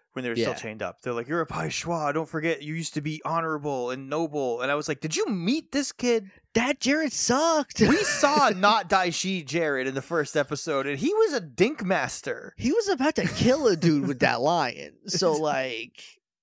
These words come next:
Speaker 2: I don't think he's the guy you think he is.
Speaker 1: <laughs>
Speaker 2: But, um, but they're like, "You can't 'cause nothing can de-, de-, defeat the Black Lion spirit." By the way,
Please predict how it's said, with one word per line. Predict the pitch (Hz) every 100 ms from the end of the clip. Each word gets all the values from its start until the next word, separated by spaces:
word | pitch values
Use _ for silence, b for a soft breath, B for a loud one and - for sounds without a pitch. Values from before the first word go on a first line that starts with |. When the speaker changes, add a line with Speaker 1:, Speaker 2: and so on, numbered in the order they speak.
| 202
Speaker 2:
I | 302
don't | 427 -
think | 190 190
he's | 175 143
the | 139
guy | 110 139 131
you | 110
think | - 123 113 -
he | 120
is. | 127 156 147 151
Speaker 1:
<laughs> | -
Speaker 2:
But, | 127 120 - _ _ _ -
um, | 135 120 117 110 _
but | 131 143
they're | 135
like, | 117 117
"You | 147
can't | - 170 151
'cause | 151 127 - b b b
nothing | 127 123 117
can | - 117 95 _
de-, | 160 117
de-, | 131 117
defeat | 107 127 131 123
the | 113
Black | 123 110 117
Lion | 110 110 98
spirit." | - 98 -
By | 104 101
the | 107
way, | 104 123